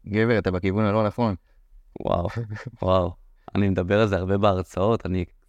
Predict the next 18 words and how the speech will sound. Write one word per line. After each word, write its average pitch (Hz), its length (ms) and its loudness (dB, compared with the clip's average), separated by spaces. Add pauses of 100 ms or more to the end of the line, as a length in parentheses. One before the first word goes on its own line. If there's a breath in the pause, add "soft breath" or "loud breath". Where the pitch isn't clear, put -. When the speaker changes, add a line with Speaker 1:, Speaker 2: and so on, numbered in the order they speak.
Speaker 2:
שם 104 200 0 (120)
שקופית - 520 -2
ענקית 92 420 0
של 90 160 0 (480)
האם 104 240 2
יש 104 120 2
דבר 98 240 2
כזה 92 200 -2
כישלון, 90 560 -2 (760)
ומבחינתי 90 1200 -2 (100)
אין 117 180 0
דבר 110 240 0
כזה 98 220 -4
כישלון, 104 580 -4 (460)
אלא 131 260 2
אם 107 100 2
בחרנו 104 380 2
לוותר. 90 440 0